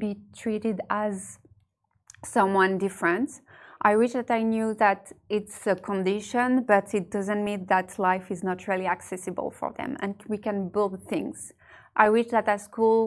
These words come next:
we didn't, uh, only teach us about the, uh, genetic condition, but also about how we can adapt and how our env-, environment can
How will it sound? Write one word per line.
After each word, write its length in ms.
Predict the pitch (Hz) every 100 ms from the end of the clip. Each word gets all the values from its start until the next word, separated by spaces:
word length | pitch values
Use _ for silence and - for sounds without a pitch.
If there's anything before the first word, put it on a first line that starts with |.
| 214
we 160 | 214 214 214
didn't, 400 | 214 208 208 202 - - 190
uh, 160 | 190 190 - 220
only 260 | 240 247 240
teach 180 | 240 220 - 202
us 140 | 196 190 - -
about 520 | 190 180 190 185 185 185 -
the, 240 | 202 185 185 - - - _ - - _ _ 202
uh, 180 | 196 185
genetic 520 | 180 208 202 208 190
condition, 680 | 208 196 185 202 262 269 247
but 140 | 202 202
also 340 | 196 196 196 220 196
about 360 | 180 190 190 190 - - _
how 300 | 208 220 220 220 214
we 80 | 208 -
can 180 | 202 196
adapt 580 | - 180 180 196 185 -
and 140 | 185 180
how 160 | 208 226 240 233 -
our 220 | 196 202 196 - 196
env-, 240 | 180 - - 196
environment 580 | 180 208 226 196 180 180
can 160 | 185